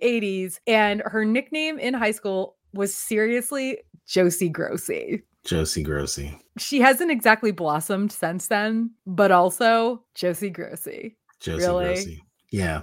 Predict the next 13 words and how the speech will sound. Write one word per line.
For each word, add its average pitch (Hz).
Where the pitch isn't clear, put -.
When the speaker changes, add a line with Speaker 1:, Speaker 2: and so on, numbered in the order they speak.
Speaker 2:
they 117
couldn't 127
come 131
up 110
with 110
something 95
better. 85
It 120
was 113
just, -
no, 113
it 170
rhymes, 160